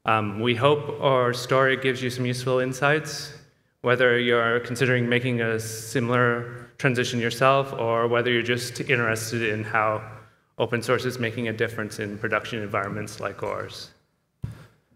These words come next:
Um, my name is Mark Reed, and I work in the production technology group at Netflix Animation Studios.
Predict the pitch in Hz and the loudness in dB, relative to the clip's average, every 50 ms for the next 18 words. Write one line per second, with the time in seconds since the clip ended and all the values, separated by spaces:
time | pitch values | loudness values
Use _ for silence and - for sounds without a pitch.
0 | _ _ _ _ 101 98 - 104 104 - - - - - - - _ _ _ _ | _ _ _ _ -6 -4 -4 -4 -4 -6 -10 -12 -14 -18 -20 -20 _ _ _ _
1 | _ _ _ _ - 131 143 156 156 160 156 151 139 127 131 139 143 143 143 143 | _ _ _ _ 2 4 4 6 6 4 4 4 2 4 4 4 4 4 4 4
2 | 139 143 156 160 - 180 - - 143 131 123 123 120 117 123 123 123 127 123 120 | 4 4 4 2 0 -2 -2 0 2 2 2 4 4 4 4 4 4 4 2 2
3 | 123 123 127 127 131 127 123 123 120 127 131 117 120 117 120 - 139 131 - 139 | 4 2 2 2 0 0 0 0 0 0 2 2 2 2 0 0 -2 -2 0 0
4 | 131 131 135 135 139 135 139 143 135 139 143 143 143 131 113 110 113 - - - | 0 2 2 2 2 2 0 0 0 2 2 2 2 2 2 2 2 -2 -4 -10
5 | - - - 127 120 117 - 127 117 - 120 117 117 120 123 117 131 123 - - | -14 -6 -2 -2 -2 0 -2 -2 2 2 4 4 4 2 0 0 -2 -6 -4 0
6 | - 143 139 147 147 156 165 170 175 170 175 - | 0 2 2 4 4 4 2 2 0 -2 -6 -12